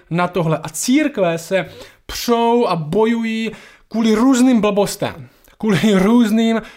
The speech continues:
blbostem v porovnání s touhle hlavní věcí.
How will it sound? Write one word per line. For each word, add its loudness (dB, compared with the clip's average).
blbostem -2
v -10
porovnání 0
s -10
touhle 0
hlavní 0
věcí. -6